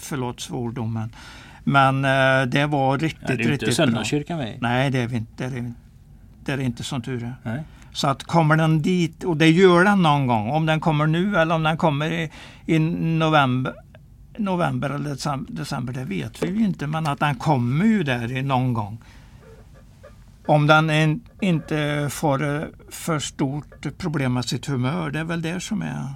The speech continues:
Speaker 1: Att den är lite het vissa dagar.
Speaker 2: Mm. Och hade vi varit en podcast som brukar gå ut, eh, gå ut, alltså avsluta med låtar, vilken hade vi kört då?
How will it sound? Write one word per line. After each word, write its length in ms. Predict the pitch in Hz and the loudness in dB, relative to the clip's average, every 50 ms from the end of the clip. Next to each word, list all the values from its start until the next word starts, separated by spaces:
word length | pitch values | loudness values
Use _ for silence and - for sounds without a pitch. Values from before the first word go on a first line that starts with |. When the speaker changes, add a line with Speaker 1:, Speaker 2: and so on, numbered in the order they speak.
| - - - - - - - - - - - - - - - - - - - - | -14 -18 -20 -20 -20 -20 -20 -20 -20 -20 -20 -20 -20 -20 -20 -20 -20 -20 -18 -14
Speaker 1:
Att 120 | - - - | -14 -10 -8
den 180 | 160 160 165 165 | -6 -6 -4 -4
är 40 | |
lite 220 | 160 156 156 151 170 | -4 -4 -2 -2 -2
het 340 | 147 175 202 147 - - - | 0 0 -2 -2 -4 -6 -8
vissa 280 | 160 139 - - - | -6 -6 -6 -6 -8
dagar. 320 | 127 135 127 127 123 120 127 127 - | -6 -8 -8 -10 -10 -12 -12 -10 -6
Speaker 2:
Mm. 240 | - 143 180 220 233 - - - - - - - - - - - - | -2 -2 -2 -2 -4 -8 -16 -20 -20 -20 -20 -20 -20 -20 -16 -4 2
Och 320 | 190 247 254 - - - - - - - - | 6 6 6 6 4 0 -12 -14 -14 -8 -2
hade 240 | - 160 180 180 185 | 0 2 4 4 4
vi 100 | 180 180 | 4 4
varit 240 | 175 175 170 170 - | 4 4 4 2 0
en 100 | 185 151 | -2 0
podcast 440 | 170 175 175 139 - 180 156 - | 0 -2 -2 0 0 0 0 0
som 120 | - 170 156 | 0 -2 0
brukar 280 | 151 151 139 - 160 | 0 0 0 -2 -2
gå 140 | 147 160 160 | 0 0 0
ut, 260 | 151 143 - - - | 0 -2 -4 -6 -6
eh, 60 | 156 147 139 139 135 131 127 127 120 120 | -4 -2 0 0 0 2 2 0 0 0
gå 200 | 127 131 147 165 | 0 4 4 6
ut, 260 | 170 208 226 156 - 143 | 6 4 4 0 0 -2
alltså 180 | 127 117 143 | -2 -2 -2
avsluta 340 | 156 156 120 - 147 127 131 | -2 -2 -2 -2 -2 -2 0
med 100 | 131 131 | 0 0
låtar, 600 | 156 165 143 120 - - 180 180 151 120 113 113 113 131 | 0 0 -2 -4 -4 -2 0 0 0 0 -2 -6 -6 -6
vilken 340 | 135 135 123 - 139 127 127 | -6 -6 -4 -4 -4 -2 -2
hade 140 | 131 135 131 | 0 0 -2
vi 80 | 123 | -2
kört 200 | 117 131 123 120 - | -2 -2 -2 -2 -2
då? 200 | 156 160 139 | -4 -4 -4